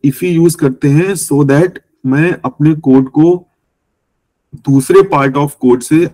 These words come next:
अलग कर सकूं। मैं basically एक अपना private scope create कर सकूं। अब अगर मैं इस इफी के अंदर कोई भी variable create करता हूं, for example, const या var से बना लेते हैं, var x, var y।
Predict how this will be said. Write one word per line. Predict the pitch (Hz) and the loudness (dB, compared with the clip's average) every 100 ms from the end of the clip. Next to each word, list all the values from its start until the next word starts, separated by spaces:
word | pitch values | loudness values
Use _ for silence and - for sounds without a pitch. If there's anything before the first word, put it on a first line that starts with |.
| 117 | -2
अलग | 123 131 | -2 -2
कर | - | -4
सकूं। | 113 117 107 113 | -8 -8 -8 -10
मैं | 113 135 | -4 -2
basically | 147 127 - 127 151 165 139 | 0 0 0 -2 0 0 0
एक | 147 - | 0 -2
अपना | 135 131 143 | -6 -2 -2
private | 151 - 117 120 143 | -2 -2 -2 0 -2
scope | - - 139 131 - | -4 -4 0 0 -2
create | 120 120 | -2 -2
कर | 120 110 | -2 -8
सकूं। | - - 117 113 _ - - _ - | -8 -10 -10 -12 _ -20 -20 _ -2
अब | 139 160 - | 0 0 -2
अगर | 139 156 | 0 2
मैं | 165 170 185 - | 2 2 0 -2
इस | 175 - - | -2 -4 -4
इफी | 139 175 170 | -4 -4 0
के | 170 | 0
अंदर | 147 156 | 2 0
कोई | 165 165 180 | 0 2 2
भी | 196 | 2
variable | 165 127 131 131 | 2 4 4 4
create | 127 120 113 | 2 -2 -4
करता | 113 107 117 | -6 -8 -10
हूं, | |
for | 113 110 110 | -8 -8 -8
example, | 110 110 107 - - _ _ _ _ _ _ _ _ - | -10 -12 -10 -12 -14 _ _ _ _ _ _ _ _ -12
const | 123 147 131 - - _ 117 | -10 -8 -10 -12 -18 _ -6
या | 117 | -4
var | 110 117 117 | -2 -2 -4
से | - 127 | 0 0
बना | 113 110 | 0 -6
लेते | 110 110 117 | -8 -10 -12
हैं, | 113 _ _ _ 147 | -14 _ _ _ -14
var | 110 110 - - - - _ - | -10 -8 -10 -12 -20 -20 _ -18
x, | - - - - - _ - | -18 -14 -14 -14 -20 _ -16
var | 160 135 147 160 | -10 -10 -10 -12
y। | 156 | -10